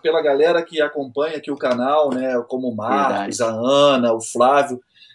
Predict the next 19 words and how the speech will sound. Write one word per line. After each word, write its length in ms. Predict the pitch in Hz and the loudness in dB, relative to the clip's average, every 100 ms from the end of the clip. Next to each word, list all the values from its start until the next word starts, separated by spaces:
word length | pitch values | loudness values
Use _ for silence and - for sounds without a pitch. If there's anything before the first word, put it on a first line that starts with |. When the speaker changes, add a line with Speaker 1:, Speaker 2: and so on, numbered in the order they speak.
| _ | _
Speaker 1:
Todo, 360 | - 226 226 196 | 6 6 6 0
todo, 400 | 202 240 247 220 | 2 2 2 -2
toda 260 | 208 226 226 | 2 4 6
a 60 | |
live 420 | 185 165 190 180 | 6 6 4 4
que 80 | 170 | -4
a 60 | 151 | -8
gente 280 | 151 151 139 | -8 -10 -6
faz, 320 | 151 160 160 | 0 0 0
eles 160 | 143 | -8
estão 180 | - 156 | -8 -6
aqui 140 | 143 139 | -8 -10
presentes. 540 | 143 127 127 160 156 | -10 -6 -6 -6 -4
As 140 | 131 127 | -4 -2
outras 280 | 175 165 | -4 -2
lives 480 | 123 131 151 160 - | 0 2 2 2 -2
que 80 | - | -4
eu 60 | 127 | -4
faço, 500 | - 143 160 - | 2 4 4 2